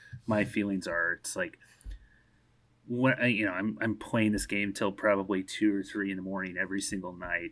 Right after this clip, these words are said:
and when I'm not playing this game, I am thinking about this game, like, planning what I'm gonna be doing next.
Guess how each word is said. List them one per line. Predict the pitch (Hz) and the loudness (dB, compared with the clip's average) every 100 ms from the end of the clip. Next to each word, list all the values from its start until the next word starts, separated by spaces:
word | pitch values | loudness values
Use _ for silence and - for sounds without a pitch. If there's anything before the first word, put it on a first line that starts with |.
| - | -8
and | 98 98 98 | -6 -4 -4
when | 110 107 | -2 0
I'm | 104 107 | 0 6
not | 131 143 - - | 10 10 8 -2
playing | 135 123 113 | -2 0 0
this | 110 - | -2 -2
game, | 107 101 92 87 87 - - _ _ | -2 -2 -4 -10 -18 -20 -20 _ _
I | 107 107 101 98 95 78 | -2 0 2 2 0 -2
am | 104 98 - | -4 -6 -4
thinking | 110 101 104 | -2 -2 -2
about | 95 90 | -4 -4
this | 92 - | -6 -8
game, | 92 90 | -12 -12
like, | 90 90 | -14 -14
planning | - - 120 117 113 104 104 | -14 -4 0 2 2 2 2
what | 107 | 0
I'm | 101 | 0
gonna | 98 95 | 0 -2
be | 95 | -2
doing | 90 92 87 87 | -8 -8 -10 -8
next. | 85 76 - - - | -6 -6 -6 -10 -10